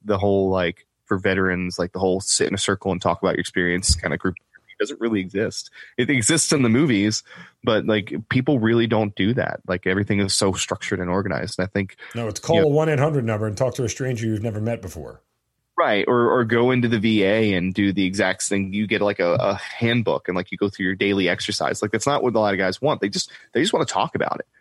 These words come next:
Speaker 1: They wanna talk about somebody that was there or was there at a different time, or they, they just want someone to be like, "Yeah, man, that sucks." And not be in an environment where people are like, "Whoa, that sounds cool, but here's what I did." You know, it, and that's, you know,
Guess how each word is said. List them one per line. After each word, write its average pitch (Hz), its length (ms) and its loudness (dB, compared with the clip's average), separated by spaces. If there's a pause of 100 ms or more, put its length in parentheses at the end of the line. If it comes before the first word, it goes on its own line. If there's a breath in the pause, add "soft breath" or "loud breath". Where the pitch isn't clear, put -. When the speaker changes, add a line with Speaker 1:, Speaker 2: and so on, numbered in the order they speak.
(180 soft breath)
Speaker 1:
They 131 60 0
wanna 147 100 2
talk 131 160 2
about 139 160 2
somebody 117 320 2
that 110 100 2
was 98 200 0
there 107 260 2
or 101 160 0
was 101 140 0
there 110 160 2
at 107 40 0
a 98 40 0
different 90 220 -6
time, 95 460 -2
or 92 120 -8 (320 loud breath)
they, 113 100 2
they 104 200 0
just 110 200 -2
want 135 140 0
someone 117 300 2
to - 20 -2
be 107 80 2
like, 92 180 0
"Yeah, 120 140 2
man, 92 180 0
that - 140 -6
sucks." - 600 -2 (360)
And 113 100 2
not 120 240 2
be 117 140 2
in 113 80 2
an 101 140 2
environment 98 560 0
where 87 100 -2
people 104 180 -2
are 95 40 4
like, 92 100 -2
"Whoa, 117 160 4
that 107 260 2
sounds 85 280 0
cool, 95 120 -2
but 98 120 0
here's 120 180 2
what 76 100 0
I 90 120 2
did." 69 260 -2 (400 loud breath)
You 101 100 -2
know, 90 340 0 (340)
it, - 160 -8 (680)
and 117 120 2
that's, 123 360 0 (200)
you 107 100 -2
know, - 100 -4